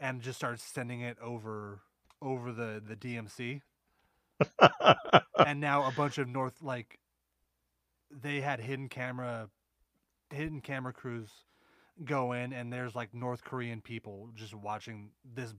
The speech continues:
Speaker 1: this movie on fucking D V D.
Speaker 2: <laughs>
Speaker 1: And it's caused a huge, like, political disturbance over in North Korea.
Speaker 2: Shit.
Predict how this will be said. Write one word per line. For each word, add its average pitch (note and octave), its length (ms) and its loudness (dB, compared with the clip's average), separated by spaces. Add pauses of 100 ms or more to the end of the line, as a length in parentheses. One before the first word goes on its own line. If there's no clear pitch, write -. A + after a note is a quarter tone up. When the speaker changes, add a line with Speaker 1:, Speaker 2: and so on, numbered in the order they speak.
(240)
Speaker 1:
this B2+ 200 -6
movie A#2 360 -4
on G#2 200 -12
fucking A#2 420 -8
D A2+ 140 -8
V G#2+ 120 -10
D. G#2 300 -10 (460)
Speaker 2:
<laughs> - 140 2 (1000)
Speaker 1:
And C#3+ 140 -4
it's C3+ 120 -4
caused D3 320 2
a B2 40 -4
huge, C3+ 400 -4
like, A#2 160 -4
political A#2 680 -6 (420)
disturbance A#2 580 -8
over A2 160 -8
in G#2+ 100 -14
North G#2+ 300 -12
Korea. G#2 320 -14 (340)
Speaker 2:
Shit. - 760 -2